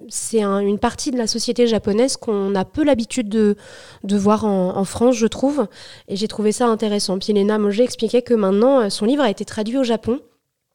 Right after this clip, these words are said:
et qu'elle reçoit encore, même, euh, presque dix ans après la première édition du livre, elle reçoit encore des mails de familles japonaises qui lui demandent de retrouver, euh,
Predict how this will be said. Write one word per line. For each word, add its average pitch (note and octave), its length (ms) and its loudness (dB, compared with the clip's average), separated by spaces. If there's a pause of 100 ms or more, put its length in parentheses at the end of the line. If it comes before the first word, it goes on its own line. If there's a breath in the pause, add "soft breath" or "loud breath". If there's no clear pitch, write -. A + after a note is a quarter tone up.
(360)
et A3+ 60 -2
qu'elle G3+ 200 -2
reçoit A3 380 -2
encore, B3+ 360 2
même, A3 220 0
euh, F#3 140 0 (300 loud breath)
presque B3+ 300 -4
dix A#3 280 -2
ans C4+ 100 4
après A#3+ 280 -4
la G#3+ 120 -2
première A#3+ 320 0
édition G#3+ 320 -2
du A3 140 -2
livre, D4 200 0 (340 loud breath)
elle G#3+ 140 -2
reçoit B3 320 -2
encore A#3+ 260 -4
des G#3+ 140 0
mails A3+ 380 0 (260 loud breath)
de A3+ 80 0
familles A#3+ 320 0
japonaises A#3 480 0
qui A#3 140 -6
lui G#3 100 -4
demandent G#3+ 300 0
de A3+ 80 0
retrouver, A3+ 600 0
euh, F#3 220 -2